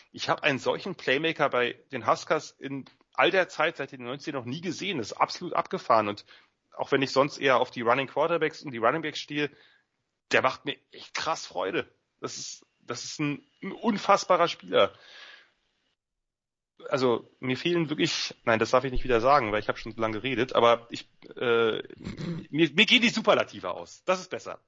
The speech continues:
Nicht mir fehlen die Worte, mir gehen die Superlative aus bei Trey Palmer. Und ich werde die nächsten Spiele einfach krass genießen, dass ich den noch sehen darf, weil ich, sowas hab ich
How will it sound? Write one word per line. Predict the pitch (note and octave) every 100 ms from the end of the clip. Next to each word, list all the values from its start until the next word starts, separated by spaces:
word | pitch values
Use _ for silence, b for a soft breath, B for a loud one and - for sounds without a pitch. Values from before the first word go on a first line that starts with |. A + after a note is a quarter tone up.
| _
Nicht | C#3
mir | E3
fehlen | F3+ F#3
die | D3
Worte, | F#3+ F3+
mir | D3+
gehen | C3 F3+
die |
Superlative | E3+ F3+ A2 G2 G2+ G#2
aus | G#2+ -
bei | G#2
Trey | - A2
Palmer. | A#2 A2 C3 C#3+ B B B B _ _ _ -
Und | - C3+
ich | - - A#2 A#2+
werde | C#3+ E3+
die |
nächsten | C#3 D3+ E3+
Spiele | - D#3 C3
einfach | C#3 D3 - - _ _ _ _ _ _ _ _ -
krass | D#3+ F3 -
genießen, | D3 D3+ C#3+ C3+ B2
dass | A#2+
ich | B2+
den | C#3+ C3+
noch | A#2+
sehen | D3+ F#3 D3
darf, | F#2 F#2 F#2 A2
weil | A2+ A#2
ich, | - _ - - _ _
sowas | - D#3 -
hab | D#3+
ich | D#3 -